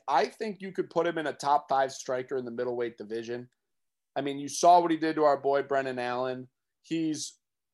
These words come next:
taken, uh, Kamaru Usman back in the day via unanimous decision pre-accident. The big thing for me on Sean Strickland's return was durability, mentality. How was he gonna hold up? And it, it's shown that he's,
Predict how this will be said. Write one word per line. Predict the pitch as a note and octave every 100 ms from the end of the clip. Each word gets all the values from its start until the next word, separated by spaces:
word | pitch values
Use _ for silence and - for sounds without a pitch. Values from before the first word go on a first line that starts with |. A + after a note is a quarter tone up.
| _ _ -
taken, | F#3 G3+ A3 G#3 F#3+
uh, | D3+ D3+
Kamaru | - D3+ D#3 F3+ F3 -
Usman | D3 G#3 - E3
back | C3+ C#3 C#3+ D#3
in |
the | C#3
day | C3 C#3 C#3+
via | C#3 C#3
unanimous | C3 C#3 C#3+ -
decision | B2 D3 C3+ C3+ A#2 -
pre-accident. | D#3 D#3 B2 C3 C3+ - D3 D3+ D3+ _ _ _ -
The |
big | - G#3 G#3+
thing | - G3 G3 F#3+
for | E3+
me | D#3 E3
on | E3 C#3+
Sean | - D3+ D3+
Strickland's | - D#3 D#3 C#3
return | C3+ - C#3 C#3+ C#3
was | C3+ B2+ B2 A#2+ _ _ _ -
durability, | E3 F#3 F3+ F3 E3 E3+ E3+ E3 D#3+ - _ -
mentality. | D3 D#3+ - D#3 D3 D3 D3 D3 C#3 _ _
How | - E3
was | E3+ E3
he | E3+
gonna | D#3+ D3
hold | D3 D3+ C#3
up? | C#3 C#3 - _ _ -
And | C#3+ D3
it, | D3+ D#3+
it's | D3
shown | - - F#3+ F3 D3
that | C3+
he's, | D3 C#3 -